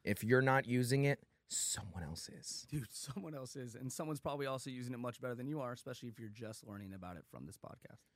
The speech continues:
Speaker 1: So what we're gonna continue to keep diving in, guys, when we talk about systems, we're gonna bring up systems quickly, but then we're gonna dive into more of,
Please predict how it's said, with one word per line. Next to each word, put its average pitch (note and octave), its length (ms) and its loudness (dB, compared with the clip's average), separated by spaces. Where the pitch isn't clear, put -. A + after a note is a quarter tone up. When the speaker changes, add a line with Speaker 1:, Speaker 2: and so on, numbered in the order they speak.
Speaker 1:
So - 120 8
what C#3+ 160 12
we're F3 100 8
gonna F3+ 160 12
continue C#3+ 440 8
to B2 100 8
keep A2+ 200 4
diving G2+ 340 8
in, G#2 100 4
guys, F#2+ 240 8
when F#2+ 200 4
we G#2+ 180 6
talk G#2+ 260 6
about G#2 220 8
systems, F#2 520 6
we're F#2 120 6
gonna G2 140 8
bring G#2+ 300 8
up B2 120 4
systems A2 400 4
quickly, G2+ 480 6
but G2 160 2
then G2+ 100 6
we're G2+ 80 4
gonna G2+ 140 6
dive G2 400 8
into A#2+ 320 4
more G2+ 400 8
of, F#2 160 2